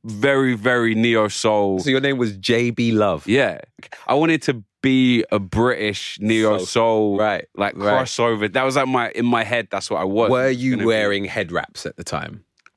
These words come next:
Speaker 1: I've never, no, never did the head wrap.
Speaker 2: Do you have on silk underwear right now?
Speaker 1: Maybe. No.
Speaker 2: <laughs>
Speaker 1: No, that's, that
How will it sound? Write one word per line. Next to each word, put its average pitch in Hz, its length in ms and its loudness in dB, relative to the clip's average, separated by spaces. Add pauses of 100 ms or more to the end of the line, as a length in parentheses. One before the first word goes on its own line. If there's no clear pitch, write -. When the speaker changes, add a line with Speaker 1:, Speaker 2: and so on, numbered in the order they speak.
Speaker 1:
I've 113 100 0
never, 147 360 0
no, 123 240 0 (180)
never 131 260 0
did 120 200 -4
the 113 60 0
head 113 180 -2
wrap. 90 60 -4
Speaker 2:
Do 127 60 2
you 131 300 2
have 104 240 -2
on 95 160 -2
silk 95 320 -2
underwear 85 460 0
right 73 220 -4
now? 73 320 -14 (380)
Speaker 1:
Maybe. 73 440 -10
No. - 220 -2
Speaker 2:
<laughs> 220 60 2 (1120)
Speaker 1:
No, 139 200 0
that's, 131 220 -4
that 127 340 -8